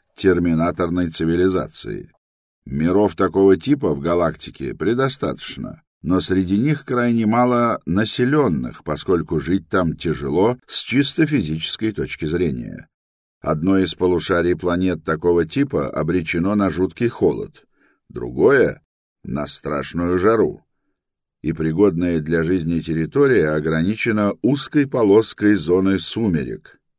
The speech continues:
терминатором. Тех, кто никогда не бывал на подобных планетах, приводила в дрожь сама мысль о возможности жить там.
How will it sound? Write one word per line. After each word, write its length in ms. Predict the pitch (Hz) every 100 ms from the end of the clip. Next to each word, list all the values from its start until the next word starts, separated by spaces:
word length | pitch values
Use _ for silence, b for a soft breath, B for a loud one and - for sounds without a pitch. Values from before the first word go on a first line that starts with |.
| _ _ _ _ -
терминатором. 960 | 78 73 71 82 85 80 55 50 50 _ _ _ _ _ _ _ _ _ _ _
Тех, 300 | 95 90 -
кто 200 | - 87
никогда 480 | 90 85 87 85 87
не 140 | 90
бывал 320 | 82 90 87
на 100 | 87
подобных 560 | 80 82 90 85 85 -
планетах, 640 | 87 90 127 131 78 - - _
приводила 640 | 65 65 73 85 120 143 131
в 80 |
дрожь 420 | 104 101 120 117 -
сама 320 | 110 113 117
мысль 400 | 139 135 - 82
о 80 | 78
возможности 880 | 82 76 85 85 82 87 82 95
жить 320 | 85 117 87 -
там. 380 | 65 50 -